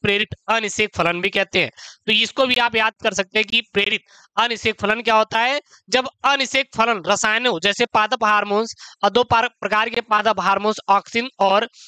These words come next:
जिब्रेलिन द्वारा प्रेरित किया जाता है, तो उसे हम लोग क्या कहते हैं, अनिषेक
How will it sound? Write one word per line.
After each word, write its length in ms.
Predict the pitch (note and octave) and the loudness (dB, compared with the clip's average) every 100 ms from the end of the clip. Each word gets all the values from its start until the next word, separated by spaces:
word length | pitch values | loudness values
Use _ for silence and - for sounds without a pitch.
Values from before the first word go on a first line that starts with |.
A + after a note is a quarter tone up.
| _ | _
जिब्रेलिन 580 | E3 G#3+ G3 B3 A#3 G3 G2 _ _ _ _ _ _ _ | -8 -6 0 0 2 -2 -6 _ _ _ _ _ _ _
द्वारा 220 | G#3 A#3 B3+ | 0 2 2
प्रेरित 320 | A#3+ A#3 A3 | 0 -2 0
किया 120 | A3 | 0
जाता 220 | G#3 G3+ | 0 0
है, 60 | A#3 | -2
तो 120 | A3+ | -2
उसे 120 | G#3 | -4
हम 80 | G#3+ | -2
लोग 100 | A3 | 0
क्या 120 | A3 | 0
कहते 220 | G#3+ G#3 | -2 0
हैं, 60 | A#3+ - | -2 0
अनिषेक 580 | A3 G#3+ F#3 A3+ C4 | -2 -2 -2 0 -2